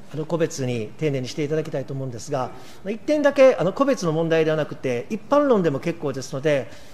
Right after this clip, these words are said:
長坂副大臣の認識を問いたいと思うんですが、この家賃支援給付金と持続化給付金ですね、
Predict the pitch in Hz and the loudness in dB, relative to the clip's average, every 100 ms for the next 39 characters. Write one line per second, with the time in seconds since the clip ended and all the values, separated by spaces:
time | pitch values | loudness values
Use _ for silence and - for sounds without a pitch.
0 | - 170 175 175 156 135 123 156 156 143 | -6 -2 0 -2 -2 -4 -2 2 2 2
1 | 139 127 190 - 214 214 185 - - - | -2 -2 -4 0 2 2 0 -4 -16 -16
2 | - - - 160 208 165 135 139 135 113 | -16 -10 0 2 2 2 0 -2 -4 -6
3 | - 143 135 104 - - - - - 165 | -4 0 0 -2 -10 -14 -14 -16 -8 -2
4 | 160 160 156 160 226 269 285 - 285 170 | 0 0 0 2 2 2 0 2 2 2
5 | 170 170 175 139 110 - 175 135 92 - | 2 2 0 -4 -6 2 6 6 2 -8
6 | - - 160 220 220 226 214 196 202 190 | -14 -6 0 0 2 -2 0 2 2 0
7 | 190 107 - 147 220 | -2 -4 -4 -2 -2